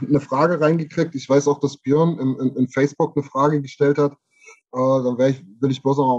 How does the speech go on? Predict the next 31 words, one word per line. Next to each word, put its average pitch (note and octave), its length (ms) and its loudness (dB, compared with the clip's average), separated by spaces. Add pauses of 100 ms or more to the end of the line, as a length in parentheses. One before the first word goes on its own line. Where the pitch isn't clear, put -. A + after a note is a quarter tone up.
meinen A#2+ 100 -4
Hot C#3 160 -2
Performer C#3+ 580 0
reinbringen. C#3+ 460 0
Und B2 100 -2
das B2+ 120 -8
ist C3 140 -12
diesmal C3+ 260 0
ein B2 80 4
sehr, C3+ 180 0
sehr C#3 220 -2
ungewöhnlicher C3 800 0
und B2+ 80 -4
hat C3 100 -6
auch C3 100 2
nichts C3 220 0
mit B2 80 0
den A#2+ 100 -2
Oilers C#3+ 380 0
zu C#3 80 -16
tun. D#3 400 2 (880)
Und C#3+ 280 0
zwar C#3 560 -2
nehme C3+ 400 0
ich D#3+ 340 -2
mal C#3+ 640 0 (800)
die B2+ 80 -2
Toronto C#3 440 0
Maple C3 380 0
Leafs, F3+ 420 0
beziehungsweise D3+ 1200 -2